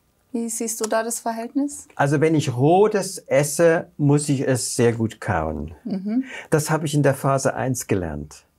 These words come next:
Speaker 1: Mhm.
Speaker 2: Denn jedem Bissen von dem Cube sollte ich dreißig Mal mindestens kauen.
Speaker 1: Ah, okay.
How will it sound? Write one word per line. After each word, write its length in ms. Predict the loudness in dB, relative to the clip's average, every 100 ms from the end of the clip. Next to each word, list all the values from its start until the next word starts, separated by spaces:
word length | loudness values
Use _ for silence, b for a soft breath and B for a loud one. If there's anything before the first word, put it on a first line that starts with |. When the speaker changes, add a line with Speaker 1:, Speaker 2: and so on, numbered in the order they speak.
| B B
Speaker 1:
Mhm. 200 | -10 -2
Speaker 2:
Denn 380 | 0 0 -4 -6
jedem 460 | 0 4 4 4 2
Bissen 460 | 2 0 0 -4 -2
von 180 | 0
dem 220 | 0 -2 -4
Cube 540 | 2 4 4 0 -8
sollte 420 | -2 0 2 0
ich 320 | -2 -4 -6 -4
dreißig 600 | 0 2 0 -2 -4 -2
Mal 240 | -2 0
mindestens 800 | 2 4 2 0 -4 -4 -6 -8
kauen. 480 | -2 0 0 -2 -6
Speaker 1:
Ah, 480 | -6 -6 -4 -4 -4
okay. 420 | -10 -10 -10 -8